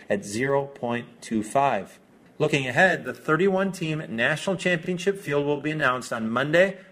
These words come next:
November fourteenth at noon Central. Check back on N A I dot org for a link to the live selection show.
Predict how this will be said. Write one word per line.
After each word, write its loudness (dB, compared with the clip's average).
November 0
fourteenth 0
at -4
noon -6
Central. 0
Check 2
back 0
on -4
N 0
A 2
I 4
dot 2
org 2
for 0
a 0
link -4
to -8
the 2
live 0
selection -2
show. -4